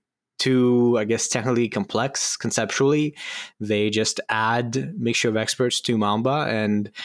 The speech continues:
the findings are that it seems to make it a lot more efficient. Uh, so these two promising techniques are better together. Yeah, that's, like, an exciting, uh, finding, given that we cover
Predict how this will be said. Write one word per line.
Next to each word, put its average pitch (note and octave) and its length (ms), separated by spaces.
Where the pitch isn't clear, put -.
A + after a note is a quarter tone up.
the A#2+ 260
findings E3+ 500
are D3+ 640
that C3+ 220
it D3+ 120
seems D3+ 520
to D3 560
make A#2 300
it C3+ 80
a C3 40
lot B2+ 160
more C#3 160
efficient. C3 580
Uh, G2 320
so G2 680
these G#2 340
two A2+ 680
promising A2+ 500
techniques - 840
are A#2+ 140
better A#2+ 260
together. A#2+ 640
Yeah, B2 300
that's, A#2 160
like, D3+ 120
an C#3 100
exciting, E3+ 640
uh, C3+ 260
finding, C3+ 640
given A#2 580
that G#2 160
we A2+ 260
cover A2 600